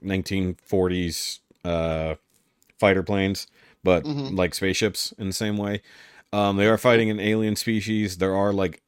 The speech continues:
Speaker 1: m-, kind of naval battles, like, their two warships are, like, next to each other, shooting at each other like you would see ships doing.
Speaker 2: Broadside!
Speaker 1: Yeah, there's broadside fighting. It's pretty cool. Like, it's not a great movie, and I do believe, uh, what's his face?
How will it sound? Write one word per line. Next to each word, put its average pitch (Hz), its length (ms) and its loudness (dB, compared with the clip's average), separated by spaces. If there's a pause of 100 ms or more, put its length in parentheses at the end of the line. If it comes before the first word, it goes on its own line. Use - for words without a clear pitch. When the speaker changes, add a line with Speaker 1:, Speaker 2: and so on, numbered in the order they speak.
(120)
Speaker 1:
m-, 95 300 -8
kind 107 280 0
of 87 120 -2
naval 98 460 2
battles, 107 500 2
like, 95 180 0
their 90 160 -4
two 98 420 0
warships 98 580 -2
are, 95 60 0
like, 92 140 0
next 92 280 -4
to 101 120 0
each 98 120 -4
other, 98 200 0
shooting 101 360 -2
at 98 100 0
each 95 120 -4
other 95 200 0
like 90 180 -2
you 92 80 -6
would 92 320 -2
see 92 440 -4 (100)
ships 107 320 -4
doing. 240 120 6
Speaker 2:
Broadside! 170 880 2
Speaker 1:
Yeah, 139 160 6
there's 101 180 4
broadside 104 520 4
fighting. 110 320 2
It's 110 120 -6
pretty 285 200 0
cool. - 340 4 (280)
Like, 117 200 2
it's 143 200 0
not 220 200 4
a - 60 4
great 120 320 0
movie, 123 300 0
and 113 100 0
I 104 80 0
do 98 260 -2
believe, 98 800 0 (100)
uh, 92 720 -2 (1300)
what's 117 200 0
his 95 140 -2
face? 90 440 0